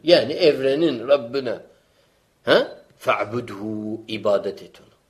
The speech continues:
İbadet nedir? Allah'ın emridir. İslam'da ibadet nedir? A'den Z'ye. Değil mi? Bütün ibadetler.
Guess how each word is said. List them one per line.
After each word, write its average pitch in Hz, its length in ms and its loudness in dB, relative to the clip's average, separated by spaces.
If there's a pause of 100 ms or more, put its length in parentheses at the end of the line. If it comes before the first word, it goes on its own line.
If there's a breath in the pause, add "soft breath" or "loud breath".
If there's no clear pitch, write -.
(680)
İbadet 117 520 2
nedir? - 420 2
Allah'ın 107 360 -4
emridir. 98 460 -4 (640)
İslam'da 185 500 4
ibadet 202 480 10
nedir? 180 380 2 (480)
A'den 120 360 6
Z'ye. 101 380 -4 (280)
Değil 180 160 4
mi? 180 160 0
Bütün 240 260 4
ibadetler. 107 640 0